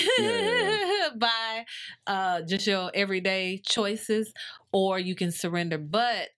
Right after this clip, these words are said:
Speaker 2: I think everybody has a misinterpretation of what they call surrendering. Most people think, "Oh, okay, you got me. I da, da, da, da, da." I've learned in my practice that surrendering is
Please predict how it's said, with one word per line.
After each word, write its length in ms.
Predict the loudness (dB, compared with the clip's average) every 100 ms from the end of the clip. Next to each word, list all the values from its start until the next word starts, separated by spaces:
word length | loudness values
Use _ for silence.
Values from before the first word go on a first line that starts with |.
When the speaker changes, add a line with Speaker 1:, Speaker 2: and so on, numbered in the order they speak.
| -8
Speaker 2:
I 100 | -6
think 260 | -2 -2
everybody 500 | -2 -2 -2 -2 -4
has 460 | -2 -2 0 -4 -6 -4
a 540 | 0 2 2 0 -4 -10 -20 -8 2
misinterpretation 1000 | 2 2 -2 -2 -4 -2 -2 -2 -2
of 100 | -4
what 300 | -2 -4 -4
they 480 | -2 0 0 -4 -8 _
call 300 | -6 -4 -4
surrendering. 600 | -6 -8 -4 -4 -4 -6 -4
Most 240 | -4 -4
people 180 | -6 -4
think, 220 | -4 -4
"Oh, 380 | -4 -4 -2 -2
okay, 420 | -2 -2 0 0 -2
you 180 | -2
got 260 | -2 -2 -2
me. 120 | -4
I 80 | -4
da, 140 | -2
da, 100 | -4
da, 120 | -4 -6
da, 80 |
da." 220 | -4 -4 -4 -10 -16 -18 _ -4
I've 340 | -2 0 -2 -4
learned 640 | -2 -2 -4 -6 -8 -8 -2
in 420 | 0 0 -2 -2
my 200 | -2 -2
practice 580 | -2 -4 -4 -6 -8 -2
that 180 | -4 -2
surrendering 640 | -6 -2 -2 -2 -2 -2 -2
is 440 | -4 -6 -10 -16